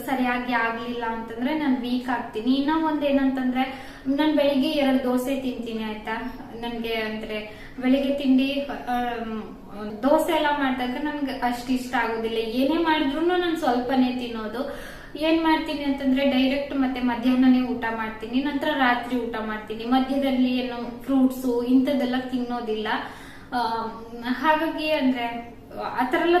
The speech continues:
ತಿಂದ್ರೆ ಸ್ವಲ್ಪ ದಪ್ಪ ಆಗ್ತಿದ್ನೇನೋ. ಟ್ರೈ ಮಾಡೋಣ ಆಯ್ತಾ.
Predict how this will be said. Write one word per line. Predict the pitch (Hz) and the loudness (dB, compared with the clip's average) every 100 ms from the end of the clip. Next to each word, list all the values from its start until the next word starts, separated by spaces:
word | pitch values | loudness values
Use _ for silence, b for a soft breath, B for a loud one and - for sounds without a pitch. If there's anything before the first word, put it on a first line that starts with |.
| 349 | 4
ತಿಂದ್ರೆ | 302 269 339 | 2 2 2
ಸ್ವಲ್ಪ | 339 311 302 | 2 2 2
ದಪ್ಪ | 302 269 269 269 | 2 2 2 0
ಆಗ್ತಿದ್ನೇನೋ. | 262 - 247 220 226 220 247 254 | -2 -2 -6 -6 -8 -6 -4 -2
ಟ್ರೈ | 277 262 | 2 4
ಮಾಡೋಣ | 254 226 214 214 220 | 4 4 -2 -2 -4
ಆಯ್ತಾ. | 226 254 262 254 262 | -4 0 2 2 0